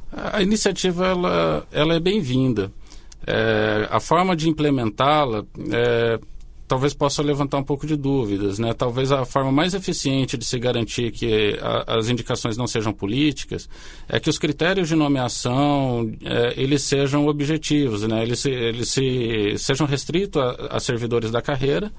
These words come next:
e que eles sejam bastante objetivos pra que o processo seja considerado transparente, né? Perante os, os servidores que, que, que integram os serviços, eles possam entender de que, de que os processos são claros o suficiente pra que não gerem um,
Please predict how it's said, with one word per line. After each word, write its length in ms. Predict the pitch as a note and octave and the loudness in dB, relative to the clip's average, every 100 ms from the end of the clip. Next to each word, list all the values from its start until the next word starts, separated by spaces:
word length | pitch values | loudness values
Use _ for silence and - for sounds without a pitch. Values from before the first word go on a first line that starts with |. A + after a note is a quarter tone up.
| - - - - - - - | 0 0 -2 -8 -14 -12 -4
e 120 | C3+ | -2
que 100 | E3+ | 0
eles 200 | E3 D#3+ | 0 0
sejam 300 | E3 D#3+ E3+ | 0 2 2
bastante 400 | D#3+ D3+ F#3 G#3 | 0 0 0 0
objetivos 680 | F#3+ F3 E3 - D#3 D3+ - | 0 0 0 0 0 0 -2
pra 180 | D#3+ | -2
que 300 | D#3 - E3 | -2 -2 0
o 100 | E3 | 0
processo 640 | D3+ D#3+ - D3+ D#3 - D#3 | 0 0 2 2 2 0 -2
seja 360 | - D3+ D3 D3 | 0 2 2 0
considerado 560 | D3+ D3+ C#3+ C#3+ C#3+ | -2 0 2 2 0
transparente, 800 | C#3+ D3+ - D#3+ D3+ C3 A#2+ - | -2 -2 0 0 0 0 -2 -2
né? 160 | A2 A#2 | -2 -2
Perante 500 | - A#2+ A#2+ B2+ - | -2 -2 0 -2 -2
os, 240 | G#2+ G2+ | -2 -2
os 120 | - G2 | -4 -2
servidores 560 | A2+ G#2+ G#2+ G#2+ G2+ | -2 0 2 2 0
que, 340 | - G2 F#2+ - - - - - - | -4 -4 -4 -8 -16 -16 -18 -20 -4
que, 340 | G2 G2 F#2+ | 0 0 0
que 120 | - | 0
integram 540 | G#2+ G2 G#2 G2+ G2+ G2 | -2 0 0 2 2 0
os 100 | F#2+ | 0
serviços, 760 | A#2 G#2 G#2+ C3 D#3 D#3+ D3 | -2 0 0 0 0 -2 -2
eles 240 | D3+ C#3+ - | 0 -2 -2
possam 380 | C#3+ D3+ - | 0 0 2
entender 540 | D#3+ D3+ D3 C3 B2 B2 | 0 2 0 0 0 -2
de 100 | A#2+ | -6
que, 240 | - A#2+ | -6 -6
de 140 | A2+ A#2 | -4 -6
que 60 | |
os 40 | C3+ | -4
processos 320 | C3 B2 B2 | -2 -2 -2
são 120 | C3+ | -2
claros 320 | B2+ C#3+ D#3+ D#3 | 0 0 0 -2
o 60 | |
suficiente 500 | D3+ D3 - B2+ B2+ | -4 -4 -4 -2 -4
pra 140 | - - | -6 -4
que 100 | C#3+ | 0
não 180 | C#3 | 0
gerem 540 | C3 A#2+ B2+ C3 B2+ B2 | 0 2 2 2 0 0
um, 240 | B2 B2 | -2 -4